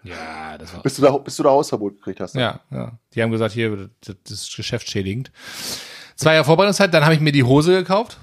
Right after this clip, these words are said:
Speaker 1: wo die hinten, in den, also so, so einen überdimensionalen, äh, ähm, ja, wie soll man sagen, so, so
Speaker 2: Ja.
Speaker 1: Windel, Windelträger, Windelschlüpper.
Speaker 2: Ja.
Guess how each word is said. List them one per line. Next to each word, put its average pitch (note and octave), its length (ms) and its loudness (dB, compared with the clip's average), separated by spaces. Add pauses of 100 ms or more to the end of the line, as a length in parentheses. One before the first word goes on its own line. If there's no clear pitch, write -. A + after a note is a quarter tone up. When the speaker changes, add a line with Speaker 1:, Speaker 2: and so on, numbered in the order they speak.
Speaker 1:
wo C#3+ 100 -8
die B2+ 100 -4
hinten, D3 200 0
in C#3 120 2
den, B2 220 2
also A2+ 180 0 (160)
so, A2 260 -2
so G#2 100 -2
einen G2+ 160 -2
überdimensionalen, A2+ 1040 0
äh, G2 840 -4
ähm, F2+ 300 -6 (1600)
ja, E2+ 100 -18 (160)
wie F2 60 -14
soll F2 260 -16
man F2 80 -12
sagen, G#2+ 220 -6
so, F2 140 -8 (100)
so F2 80 -8
Speaker 2:
Ja. B2 180 0
Speaker 1:
Windel, C#3 540 4
Windelträger, F3 880 0
Windelschlüpper. F#3+ 920 2
Speaker 2:
Ja. - 60 -18